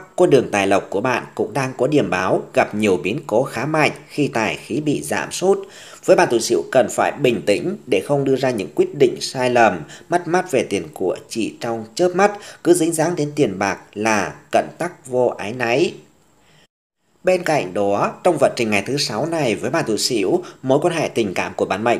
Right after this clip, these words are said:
cũng không được suôn sẻ như ý muốn. Khi bạn đang gặp ngày có ngũ hành xung khắc, điều này khiến cho vấn đề phát sinh do đôi bên chưa thực sự hiểu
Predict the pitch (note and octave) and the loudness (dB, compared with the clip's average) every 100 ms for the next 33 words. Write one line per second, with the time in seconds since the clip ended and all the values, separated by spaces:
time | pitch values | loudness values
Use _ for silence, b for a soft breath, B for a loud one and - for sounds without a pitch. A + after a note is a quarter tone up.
0 | - A2 E2+ - C#3+ C#3 A#2 G2 - - | -2 -4 -4 -4 -2 0 0 0 -2 -4
1 | C3 A2+ - G#2+ E2+ A2+ A#2 G#2+ A#2 G#2+ | -4 -2 -2 -4 -4 -2 -2 -2 0 2
2 | F3 A3 B B B - E3 C3 D3 D#3 | 2 -2 B B B 0 2 2 0 0
3 | C3 - G#2 - C#3+ D3 G#2 G#2+ B2+ G#2 | -2 0 -2 -2 0 2 0 0 -2 -4
4 | E2 - G2 E2 F#3 G3 - - A2+ G#2 | -4 0 0 0 -2 -4 -6 -2 2 2
5 | F#2 F2+ A#2+ D3 C#3+ B2 D3 C#3 D#2+ - | 0 -4 -4 -4 -2 -2 2 2 2 -2
6 | D#3 - C#3+ C3 A#2 - - C#3+ B2+ A#2+ | -6 0 0 2 -2 -6 2 4 6 4
7 | B2 A2+ D3 C#3 G#2+ - - F2 A2 F2+ | 2 0 0 0 -2 -4 -2 -2 -2 0
8 | C#3 | 0